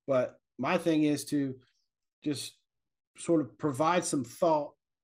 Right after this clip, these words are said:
and kind of spread some information out there to you so that it at least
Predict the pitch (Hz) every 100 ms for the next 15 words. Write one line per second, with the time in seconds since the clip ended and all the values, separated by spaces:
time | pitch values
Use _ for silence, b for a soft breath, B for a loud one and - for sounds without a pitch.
0 | _ - 135 131 131 113 147 131 113 -
1 | 185 180 180 165 160 - 143 139 - 135
2 | 123 113 113 - 226 185 143 - 160 165
3 | 135 139 131 - _ _ _ _ _ _
4 | - 160 151 180 190 -